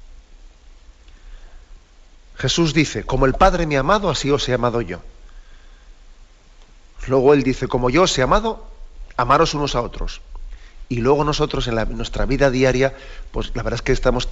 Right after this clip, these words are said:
transmitiendo ese testigo, ¿no? Y hemos sido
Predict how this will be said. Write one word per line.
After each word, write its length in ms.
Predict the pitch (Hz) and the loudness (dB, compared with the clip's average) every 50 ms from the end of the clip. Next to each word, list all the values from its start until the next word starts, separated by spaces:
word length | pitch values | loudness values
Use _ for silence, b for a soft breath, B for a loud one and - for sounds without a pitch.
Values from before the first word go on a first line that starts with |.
| - - | -6 0
transmitiendo 760 | - 151 135 127 120 123 120 113 107 123 131 131 123 110 120 131 | 2 4 4 4 2 0 -2 -4 0 0 0 -2 0 -2 -2 0
ese 160 | - - 110 | 0 0 0
testigo, 600 | - - 110 - - - - 175 - 123 120 110 | 0 -2 -2 -4 -2 2 2 2 4 2 2 0
¿no? 160 | 117 147 170 B B B B B B B B B B B B B B B B B - | -2 -4 -6 B B B B B B B B B B B B B B B B B -6
Y 100 | - 113 | -2 0
hemos 180 | 117 120 120 - | 0 0 0 2
sido 380 | 139 127 135 127 - - - | 4 4 4 2 2 -4 -8